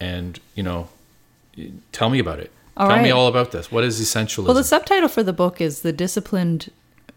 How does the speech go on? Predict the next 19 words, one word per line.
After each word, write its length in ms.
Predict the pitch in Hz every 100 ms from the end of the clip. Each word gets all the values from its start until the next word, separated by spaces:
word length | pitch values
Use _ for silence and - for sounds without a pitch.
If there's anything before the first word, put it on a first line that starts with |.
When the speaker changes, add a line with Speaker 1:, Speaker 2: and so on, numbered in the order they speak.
| _
Speaker 2:
Pursuit 480 | - 170 - 170 151 -
of 140 | 139
Less. 640 | 143 139 135 - - - - -
Speaker 1:
Okay. 200 | 156 202
Speaker 2:
And 80 |
that's 160 | 202 214
essentially 440 | 262 269 262 240
what 160 | 214 202
es-, 180 | 190 - - -
uh, 160 | 165
essentialism 680 | - 175 175 170 180 170 170 180 143
is. 200 | - - -
Speaker 1:
How 140 | 196
is 100 | 233
it 60 | 226
Speaker 2:
So 80 | 180
Speaker 1:
different 300 | 151 196 180
than 180 | 170 131
minimalism? 640 | 156 170 101 85 - -